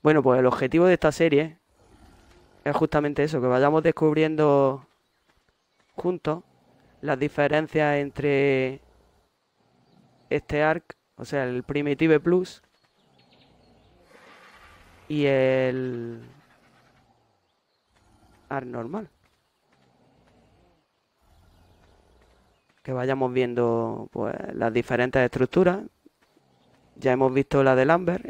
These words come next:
la casa de Lambert. Hemos visto la de ladrillo. Ya hemos visto también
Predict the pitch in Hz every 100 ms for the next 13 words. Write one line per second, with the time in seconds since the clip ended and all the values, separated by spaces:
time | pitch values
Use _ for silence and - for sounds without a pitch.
0 | - - - 123 120 131 143 131 123 147
1 | 175 170 - _ _ _ _ _ _ _
2 | _ _ _ _ _ _ _ _ _ 135
3 | 139 131 139 135 135 131 131 170 175 180
4 | - _ _ _ _ _ _ _ _ _
5 | _ _ _ _ _ _ _ _ _ _
6 | _ _ _ _ _ - 143 139 127 139
7 | 139 127 123 131 131 127 120 120